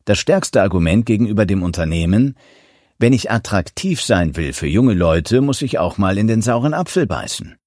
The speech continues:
Denn Arbeitskräfte, vor allem Fachkräfte, werden angesichts des Generationenwechsels auch bei Essity immer knapper.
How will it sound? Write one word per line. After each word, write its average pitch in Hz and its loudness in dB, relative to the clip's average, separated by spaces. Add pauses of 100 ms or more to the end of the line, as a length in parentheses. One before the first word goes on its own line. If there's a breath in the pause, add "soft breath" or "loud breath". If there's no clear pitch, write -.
(520)
Denn 104 2
Arbeitskräfte, 120 0
vor - -4
allem 67 -6
Fachkräfte, 117 -2 (340 loud breath)
werden 95 2
angesichts 110 0
des 92 -2
Generationenwechsels 90 0
auch - -2
bei 127 0
Essity 131 -2
immer 64 -6
knapper. - -14